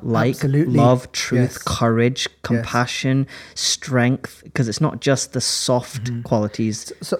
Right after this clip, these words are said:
Speaker 2: so here, what we're saying is, let's just to clarify that the intent isn't that, "Oh my God, I need to protect my name," or whatever. The intent is that, yeah, those are the practical steps that need taking.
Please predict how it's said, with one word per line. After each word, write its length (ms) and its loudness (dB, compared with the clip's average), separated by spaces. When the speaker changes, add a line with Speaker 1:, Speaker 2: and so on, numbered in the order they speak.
Speaker 2:
so 200 -2
here, 480 0
what 160 0
we're 100 2
saying 200 4
is, 140 2
let's 200 -4
just 420 -10
to 60 -4
clarify 520 -2
that 220 -6
the 180 -4
intent 800 0
isn't 320 0
that, 320 0
"Oh 80 0
my 140 4
God, 200 0
I 60 0
need 200 -4
to 60 -10
protect 480 -8
my 200 -4
name," 360 -2
or 160 -8
whatever. 320 -2
The 200 -8
intent 600 0
is 400 0
that, 360 -2
yeah, 160 2
those 240 2
are 40 4
the 160 -2
practical 680 -6
steps 360 -4
that 200 -6
need 220 -2
taking. 500 -6